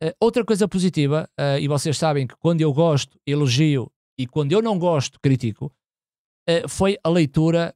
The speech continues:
de Roger Schmidt, eh, um olhar sobre o treino e não um olhar sobre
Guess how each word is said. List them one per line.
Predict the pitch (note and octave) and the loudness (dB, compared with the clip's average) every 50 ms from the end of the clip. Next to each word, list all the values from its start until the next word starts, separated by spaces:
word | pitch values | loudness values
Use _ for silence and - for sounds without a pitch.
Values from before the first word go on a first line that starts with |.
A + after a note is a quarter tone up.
| _ _ | _ _
de | B2 A#2+ B2 D3 D3 D#3 E3 - _ - | -8 -2 2 2 2 2 0 -2 _ -6
Roger | B2 - C#3+ C#3+ C#3+ C3 B2+ D3 | -4 -2 0 0 0 0 0 -2
Schmidt, | B2+ - - B2 B2 C#3 C#3+ _ _ _ - | -4 -6 -6 -6 -6 -8 -8 _ _ _ -6
eh, | B2+ C3 B2+ B2 - - | -4 -2 -2 -2 -2 -2
um | D#3+ E3 F#3 | -2 0 2
olhar | F3+ E3+ E3 F3 F3 E3 C#3+ | 2 2 2 2 2 0 0
sobre | - - D#3 C#3 C#3 | -2 -2 0 0 0
o | D3 C3 | 0 0
treino | - D3 D3+ D3+ E3 E3 F3 F3 E3+ _ _ _ _ _ _ - | 2 2 2 2 0 0 -4 -8 -10 _ _ _ _ _ _ -4
e | C#3+ | -2
não | C#3+ D3 D3+ D3+ D#3 - - | 0 0 0 0 -2 -4 -6
um | D#3+ D3+ | -4 -2
olhar | D3 C#3+ C#3 C3+ C3+ C#3 C#3+ C3+ | 0 2 2 2 2 2 0 -2
sobre | - - - C#3 C3 C3 C3+ C#3 | -4 -4 -2 -2 -2 -2 -2 -4